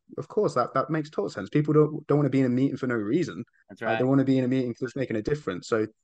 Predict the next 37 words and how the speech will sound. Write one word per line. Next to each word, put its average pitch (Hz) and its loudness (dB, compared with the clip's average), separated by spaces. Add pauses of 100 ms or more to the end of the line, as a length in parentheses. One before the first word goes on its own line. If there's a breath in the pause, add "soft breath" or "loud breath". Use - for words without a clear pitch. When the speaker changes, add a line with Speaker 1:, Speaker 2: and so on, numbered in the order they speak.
(420)
Speaker 1:
sometimes 151 4
I'll 143 4
have 135 2 (680)
two 165 2
sessions 151 0
in 156 2
a 143 2
week 113 -4
with 120 -6
a - -2
client, 107 -4 (320)
and 127 0
sometimes 143 2
I'll 139 2
have 135 2 (400)
one 143 2
session 139 -4
every 135 -4
three 170 -2
weeks - -6
or - -10
one 117 -6
session 131 -2
a 139 2
month. 156 0
It's - -4 (560)
as 117 -6
much 156 4
time 151 2
as 123 2
they 147 2
need, 139 2 (360)
as 113 -2
often 117 0
as 101 -6
they 95 -6
need. - -10